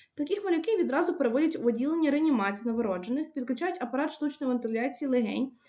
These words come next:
встановлюють катетер у вени для постійної підтримуючої медикаментозної терапії, підключають датчик основних функцій, в тому числі температури тіла, пульсу, тиску, Е К Г, термографії тіла дитини.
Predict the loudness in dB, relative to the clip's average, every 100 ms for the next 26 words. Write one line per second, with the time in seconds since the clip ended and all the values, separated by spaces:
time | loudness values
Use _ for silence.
0 | -14 -2 2 2 0 0 -2 -2 -2 -2
1 | 0 2 2 0 -2 -2 0 0 0 0
2 | 0 0 0 0 2 2 2 4 0 0
3 | 0 0 0 0 0 -2 -8 -20 -14 -6
4 | -2 0 2 4 4 2 0 0 2 0
5 | 0 0 0 -2 -8 -8 -16 _ 2 4
6 | 4 0 2 2 2 0 0 -2 2 2
7 | 2 0 2 2 2 -2 0 0 -2 -8
8 | -10 _ -4 -4 2 4 6 4 4 -10
9 | -20 -20 _ _ 0 4 6 6 4 2
10 | 0 -2 -6 -4 4 6 6 4 2 2
11 | 4 2